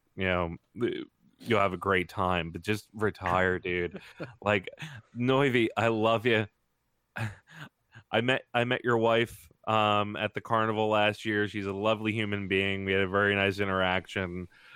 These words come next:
Speaker 1: You know, just please retire. Just, just stop it. But, like, what the, like, what do you do now? Do you guys think, like, they should go out and get a goalie? 'Cause,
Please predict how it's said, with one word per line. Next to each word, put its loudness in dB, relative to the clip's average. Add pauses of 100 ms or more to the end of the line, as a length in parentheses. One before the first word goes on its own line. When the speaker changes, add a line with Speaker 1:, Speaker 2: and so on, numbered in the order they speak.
(200)
Speaker 1:
You -2
know, 0
just -2 (140)
please -2
retire. -6
Just, -2 (200)
just -2
stop 0
it. 2 (580)
But, 4 (280)
like, 2
what -2
the, 2 (280)
like, -2
what 0
do -4
you -2
do -2
now? 2
Do -6
you 2
guys 2 (360)
think, -2
like, 0
they 2
should -6
go 4
out 2
and -6
get 0
a -4
goalie? -4 (540)
'Cause, 0